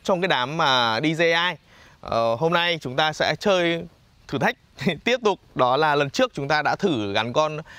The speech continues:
ờ, GoPro bảy Black vào đây, nhưng mà mình gắn quá nhiều phụ kiện cho nên nó đã rớt mấy lần luôn. Nó không, may mà không sao. Hôm nay chúng ta sẽ biến chiếc Flycam D J I Spark này trở thành một chiếc máy có thể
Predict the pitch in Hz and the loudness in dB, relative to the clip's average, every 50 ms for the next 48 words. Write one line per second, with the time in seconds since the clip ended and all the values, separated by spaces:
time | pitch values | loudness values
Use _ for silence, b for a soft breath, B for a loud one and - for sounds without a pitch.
0 | B B B B - - 95 107 107 107 113 135 151 175 170 - _ - 160 156 | B B B B -6 -2 0 0 2 0 0 0 0 0 0 0 _ 0 2 2
1 | 147 147 160 160 147 120 101 90 - - - - 165 208 - - - 151 143 165 | 4 4 2 2 2 -2 -6 -8 -12 -14 -4 -2 0 0 0 0 -2 0 2 2
2 | 175 170 165 156 147 151 160 170 165 147 139 127 123 131 135 127 123 123 120 135 | 2 2 0 -2 -2 -2 -2 0 0 2 0 0 0 0 -2 -2 -2 -2 -2 -2
3 | 147 - 135 160 180 165 - 160 147 165 135 - - 180 165 156 151 143 139 135 | -2 0 0 2 0 -2 -2 -4 -4 -4 -4 -2 -2 -2 -2 -2 -2 -2 -2 -2
4 | 143 147 143 147 160 240 285 302 - - - - 185 202 190 170 175 196 202 180 | 0 0 0 0 0 0 -2 -2 -2 -2 0 2 2 2 2 2 0 0 0 -2
5 | 156 156 147 147 - 131 131 160 165 175 160 165 180 180 180 160 143 147 170 170 | -4 -8 -14 -10 -8 -6 -4 -2 -2 -2 -2 -2 -2 0 0 -2 -2 -2 -2 0
6 | - 202 202 185 165 B B B B B B - 247 277 302 294 277 208 202 180 | 0 0 0 0 -2 B B B B B B -2 0 2 2 0 0 -2 -2 -2
7 | 202 214 214 202 - 220 123 190 214 247 254 233 B B B B - 208 220 226 | -2 -2 0 0 0 0 2 2 2 0 0 -4 B B B B -4 -2 0 2
8 | 214 196 202 226 277 311 - B B B B B - - 311 339 - - _ - | 2 2 0 -2 -4 -6 -8 B B B B B -4 -2 -2 -2 -2 -6 _ -2
9 | 214 220 220 220 208 - 233 226 233 226 214 185 156 - _ 185 208 226 220 220 | 0 0 0 0 0 0 0 0 0 -2 -4 -6 -10 -12 _ -2 0 0 2 2
10 | 214 226 220 220 220 208 208 208 - - - 254 277 294 269 214 196 180 170 160 | 2 2 2 2 2 0 0 -2 -2 -2 0 0 0 0 0 0 0 0 0 -2
11 | 151 - - - 143 131 120 - 165 165 160 165 160 160 160 160 156 156 - - | -2 0 2 2 2 2 2 0 0 -2 -2 -2 -2 0 0 0 0 -2 -6 -4
12 | 240 247 262 - _ _ _ _ _ _ _ - - - 151 160 156 151 165 202 | -2 -2 -2 -2 _ _ _ _ _ _ _ -14 -4 0 0 0 2 0 -2 -2
13 | 226 269 - _ _ _ - - 156 156 156 - 202 135 | -4 -6 -10 _ _ _ -4 -2 -2 0 0 0 -2 -2